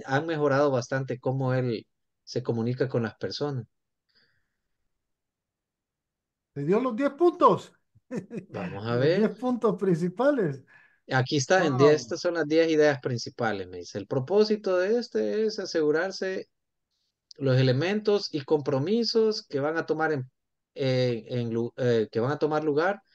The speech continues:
Speaker 1: para proveer un servicio consistente de, de I T. El objetivo del agreement es, vea, proveer una referencia clara de los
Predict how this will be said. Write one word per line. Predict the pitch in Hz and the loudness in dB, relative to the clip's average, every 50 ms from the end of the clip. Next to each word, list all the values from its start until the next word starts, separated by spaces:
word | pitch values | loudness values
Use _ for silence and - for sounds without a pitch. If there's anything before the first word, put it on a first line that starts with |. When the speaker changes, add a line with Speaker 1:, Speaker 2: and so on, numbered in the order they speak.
| _ _ _ _ | _ _ _ _
Speaker 1:
para | - 123 117 113 | -2 -2 -2 0
proveer | - 123 120 113 117 123 135 156 175 185 185 | 2 4 4 6 6 6 6 6 6 4 2
un | 180 175 | 0 -2
servicio | 147 - 139 131 131 156 165 160 165 - | -2 -2 -2 -2 -2 -2 -2 -4 -2 -2
consistente | - 151 135 127 - 113 - - - 151 165 170 156 - 147 123 | 0 0 0 -2 -4 -6 -6 -2 0 0 0 0 0 0 2 2
de, | 117 107 107 - - - | 2 0 0 -4 -10 -4
de | 120 113 107 101 - | -2 0 0 0 0
I | 123 127 123 | -2 -4 -2
T. | 127 - 107 92 - _ _ _ _ _ _ _ - - _ _ _ _ _ _ _ _ _ _ _ _ | -2 -4 -4 -4 -6 _ _ _ _ _ _ _ -20 -20 _ _ _ _ _ _ _ _ _ _ _ _
El | - 120 117 123 123 135 | -2 2 4 4 6 6
objetivo | 135 131 127 135 131 - 196 214 233 247 247 226 220 | 6 6 4 4 2 2 4 4 6 8 8 10 10
del | 208 196 180 | 8 6 4
agreement | 170 165 165 175 208 220 214 202 190 - - | 2 2 0 0 -2 -2 -2 -4 -8 -6 0
es, | 147 156 143 117 95 - - - - | 2 2 4 2 0 -4 -8 -12 -12
vea, | 107 107 104 107 107 107 | -12 -10 -8 -8 -8 -4
proveer | - 107 107 110 127 147 165 175 170 | -2 0 0 2 2 4 4 2 2
una | 170 165 160 156 | 0 -2 -4 -4
referencia | 147 139 127 139 135 143 143 131 - 123 - | -4 -4 -2 -2 0 0 -2 -2 -4 -6 -4
clara | - 147 160 175 185 190 190 196 190 180 180 165 | -2 0 0 2 2 2 2 2 2 0 0 0
de | 143 120 117 | 0 -2 -2
los | 113 110 107 104 | -2 -4 -4 -6